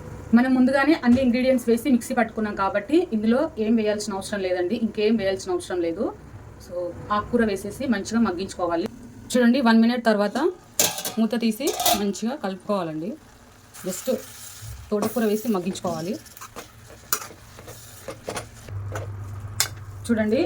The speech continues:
ఇప్పుడైతే మంచిగా కలుపుకోవాలి. మా కిచెన్ చూసి భయపడకండి, మా కిచెన్ ఇలాగే ఉంది, చిన్నగా ఉంది కాబట్టి ఇలా ఉంది, కొంచెం, మ్, ఇగ్నోర్ చేయండి. చూడండి, కలుపుకున్నాం కదా, ఇప్పుడు మంచిగా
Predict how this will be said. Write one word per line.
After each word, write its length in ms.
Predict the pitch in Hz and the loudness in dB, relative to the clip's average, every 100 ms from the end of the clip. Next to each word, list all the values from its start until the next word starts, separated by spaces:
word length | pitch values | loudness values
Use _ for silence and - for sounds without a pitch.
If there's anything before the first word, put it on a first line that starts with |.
| - | -2
ఇప్పుడైతే 360 | 233 233 220 294 | -2 0 2 4
మంచిగా 440 | 277 220 - 226 294 | 4 2 2 0 0
కలుపుకోవాలి. 580 | 202 202 - 214 - 185 320 370 - - | -2 -4 -2 0 2 0 -2 -4 -8 -2
మా 60 | 220 | 0
కిచెన్ 280 | 240 233 294 | 0 2 2
చూసి 180 | 285 294 254 | 2 -2 2
భయపడకండి, 560 | 214 214 220 185 180 285 - - - - | 2 2 0 0 0 0 -2 -6 -10 -6
మా 80 | - | -4
కిచెన్ 220 | - 226 202 | -2 -2 0
ఇలాగే 200 | 185 190 | 0 0
ఉంది, 140 | 175 190 214 | -2 -4 -4
చిన్నగా 360 | 202 220 233 208 | 0 2 2 2
ఉంది 160 | 180 226 - - - - - - - - - - - - | 0 -4 -6 -14 -20 -20 -20 -20 -10 -8 -8 -14 -16 -2
కాబట్టి 240 | 180 175 190 | 0 2 0
ఇలా 100 | 170 | 0
ఉంది, 160 | 165 165 247 - - - - - | 0 -2 -6 -10 -20 -20 -20 -6
కొంచెం, 280 | 226 220 262 - 196 190 | 2 2 2 -2 -4 -6
మ్, 160 | 185 170 202 | -6 -4 -2
ఇగ్నోర్ 220 | 214 214 | 0 0
చేయండి. 280 | 190 170 165 269 - - - | 2 2 0 -6 -12 -4 2
చూడండి, 280 | 208 208 349 - - - - | 4 4 2 0 -6 -8 2
కలుపుకున్నాం 420 | 214 202 226 202 185 | 2 4 0 2 0
కదా, 160 | 190 359 214 | 0 -2 -2
ఇప్పుడు 160 | 208 202 | -2 0
మంచిగా 260 | 196 220 | 0 0